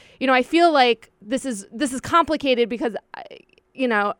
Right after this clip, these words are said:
I, I believe in Tamika Mallory, and I think that she's a staunch advocate for change, and, um, I appreciate her on the forefront of these issues, and I,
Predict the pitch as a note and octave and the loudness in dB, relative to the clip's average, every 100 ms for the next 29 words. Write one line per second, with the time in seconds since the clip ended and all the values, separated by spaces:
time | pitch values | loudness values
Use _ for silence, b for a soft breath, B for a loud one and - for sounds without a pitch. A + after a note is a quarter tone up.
0 | A#3 A#3+ A#3 - A#3 A3+ A#3 B3 A#3+ A#3+ | 2 4 4 4 0 0 -2 -2 -4 -4
1 | A#3 A3+ A3+ G#3 G3+ G#3 G3 G3 G#3+ G3+ | -4 -2 -2 0 0 -2 -4 -6 -6 -4
2 | G3+ - G#3 G3 G3+ - G3+ G3 F#3+ F#3 | -6 -6 -10 -6 -8 -4 -2 -2 -2 -4
3 | F#3 F#3+ G3 - F#3+ - F3+ F3+ F#3+ - | -4 -6 -8 -6 -10 -8 -8 -6 -8 -10
4 | - F#3 F3+ F3 F3 G3 _ _ _ _ | -12 -8 -6 -6 -8 -10 _ _ _ _
5 | _ - _ A#3 G#3 F#3 G#3 G#3 - A3 | _ -20 _ 0 0 0 -4 -4 -6 -2
6 | A3 G#3+ G3+ F#3+ G3+ G3 F#3 F#3+ F3+ G3+ | -2 -2 -4 -4 -6 -8 -6 -8 -8 -6
7 | G#3 C4 B3 A3+ G#3+ - G#3 G3+ | -4 -2 -2 -2 -2 -2 -2 -2